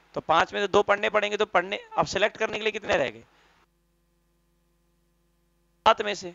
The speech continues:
तो बस बात खत्म। Total number of course, nine।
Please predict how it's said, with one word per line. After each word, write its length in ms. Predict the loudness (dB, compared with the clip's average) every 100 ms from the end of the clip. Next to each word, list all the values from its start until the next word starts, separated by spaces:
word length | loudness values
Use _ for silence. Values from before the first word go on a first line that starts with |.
| _
तो 80 | -2
बस 220 | 0 2
बात 200 | 4 2
खत्म। 300 | 2 -4 -4 -8 _ _ _ _ _
Total 280 | 4 6 2
number 280 | 2 0 0
of 120 | 0
course, 300 | 0 -2 -2 -8 -16 -20 _ _ _ _ _ _ _ _ _ _ _ -20 _ _ _ _ _ _ _ _ _ _ _ _ _ _ _ _ _ _ _ _ _ _ _ _ _ _ _ _ _ _ _ _
nine। 360 | -6 -2 0 -2